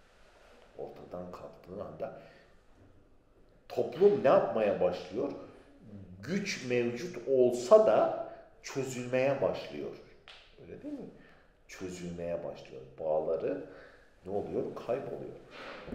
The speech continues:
Bunlar bizim aslında pratik yaşantımızda da tanık olduğumuz şeyler. Nasıl tanık oluyoruz? Daha yeni depremi yaşadık, değil mi?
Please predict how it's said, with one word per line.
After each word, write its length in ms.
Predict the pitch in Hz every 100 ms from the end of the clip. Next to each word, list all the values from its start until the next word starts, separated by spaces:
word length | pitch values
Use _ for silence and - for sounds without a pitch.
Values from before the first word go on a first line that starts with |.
| - - -
Bunlar 560 | 202 202 220 247 - 185
bizim 300 | - 226 226 -
aslında 460 | 151 - 214 214
pratik 420 | - 196 196 196
yaşantımızda 840 | 190 156 170 147 156 151 143 - -
da 140 | -
tanık 380 | 92 85 - -
olduğumuz 480 | - - - - -
şeyler. 240 | - - - -
Nasıl 280 | 110 127 -
tanık 600 | - - - - - -
oluyoruz? 500 | - - - - - - _ - - - _ -
Daha 220 | - 104
yeni 400 | 139 101 110 -
depremi 440 | 147 - 90 90
yaşadık, 520 | 85 87 85 - -
değil 220 | - 302 285
mi? 160 | -